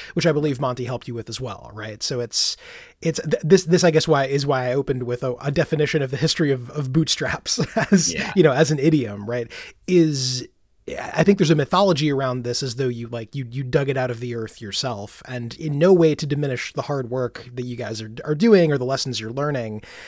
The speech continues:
Speaker 1: I think it's important to acknowledge that this, you know, this starts with someone to open a door, right? And then you, it's up to you to walk through it.
Speaker 2: A hundred percent. Like, and that, that's one of the things that's,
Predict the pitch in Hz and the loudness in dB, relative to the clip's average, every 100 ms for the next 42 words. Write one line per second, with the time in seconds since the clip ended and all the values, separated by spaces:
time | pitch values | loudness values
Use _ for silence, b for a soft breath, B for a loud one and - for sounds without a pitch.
0 | B 156 160 147 147 156 139 131 131 123 | B 0 0 0 -2 -4 -6 -2 -4 -2
1 | 123 117 110 113 117 131 123 165 131 127 | -4 -4 -6 -8 -8 -6 -2 -2 0 0
2 | 147 - 151 135 - 131 123 113 - - | 0 0 -2 -2 -4 -4 -6 -8 -12 -6
3 | - 143 131 127 - 131 135 135 107 110 | 0 0 0 -6 -8 -8 -8 -8 -8 -10
4 | 92 - 117 127 131 131 135 143 147 160 | -10 -14 -12 -6 -4 -4 -4 -6 -4 -4
5 | - 127 117 107 - - 98 - _ _ | -4 -8 -8 -10 -12 -14 -14 -16 _ _
6 | _ _ _ - 80 104 104 120 104 87 | _ _ _ -8 -4 -4 0 0 0 -6
7 | 80 78 60 57 - 82 76 69 87 90 | -8 -8 -10 -12 -10 -8 -8 -8 -8 -2
8 | 98 101 - - _ _ _ - 117 123 | 0 -2 -4 -14 _ _ _ -4 -2 -2
9 | 127 120 95 87 85 85 82 - 76 73 | -4 -2 -2 -6 -8 -8 -8 -6 -8 -8
10 | - | -12